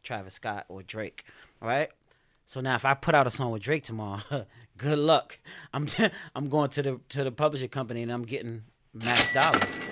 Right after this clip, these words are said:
If I do, if I do, I just saw a meme, um, God's Plan is the number one rap stream. So if I have, if I just, if I just come up with the melody or the harmony, uh, huh, I could just say, uh, huh,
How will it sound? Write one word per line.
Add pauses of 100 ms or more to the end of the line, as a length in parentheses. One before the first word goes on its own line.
(680)
If
I
do, (100)
if
I
do, (120)
I
just
saw
a
meme,
um, (160)
God's
Plan
is
the
number
one (360)
rap
stream. (480)
So
if
I
have, (120)
if
I
just,
if
I
just
come
up
with
the (580)
melody
or
the
harmony,
uh,
huh, (520)
I
could
just
say,
uh,
huh,